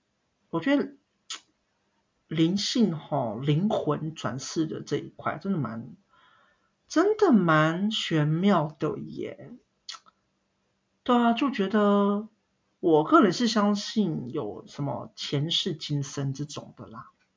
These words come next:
因为我觉得真的，真的很玄妙。那我，我也觉得我现在人生的也是相信每一个人一定都会死嘛，吼，这是 no doubt。嗯，但是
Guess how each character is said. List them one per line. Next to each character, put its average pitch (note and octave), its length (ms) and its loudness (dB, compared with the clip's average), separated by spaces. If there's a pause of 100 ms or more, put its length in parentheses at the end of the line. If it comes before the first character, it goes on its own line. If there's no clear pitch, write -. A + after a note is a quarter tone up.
(560)
因 C4 80 0
为 A#3+ 60 4
我 C#3+ 60 2
觉 C#3+ 180 0
得 D3 120 2
真 F#3+ 160 -4
的， E3+ 320 -2 (580)
真 D#4 140 8
的 D#4 60 10
很 D3 180 0
玄 C#3+ 220 -2
妙。 C#3 380 -2 (260)
那 E3 200 2
我， D#3 340 4 (160)
我 F#3 160 6
也 A3+ 180 6
觉 D3 160 0
得 C#3+ 280 -2
我 D3+ 440 6
现 A3+ 180 0
在 G#3+ 140 6
人 D#3 240 0
生 F3+ 280 -4
的 D3+ 180 0 (460)
也 D3+ 100 2
是 F3+ 160 -2
相 D#3 240 -2
信 D3 340 -6
每 D3+ 180 6
一 A#3+ 80 6
个 B3+ 120 6
人 D#3 120 6
一 E3 40 4
定 G3+ 160 4
都 F#3+ 80 0
会 F#3 140 0
死 - 280 -10
嘛， A#2 200 -16
吼， C3 340 -8
这 D3+ 80 -2
是 D3 160 0
no D3+ 220 4
doubt。 G#3+ 400 2 (640)
嗯， B3 640 4
但 A3+ 240 4
是 E3 580 -2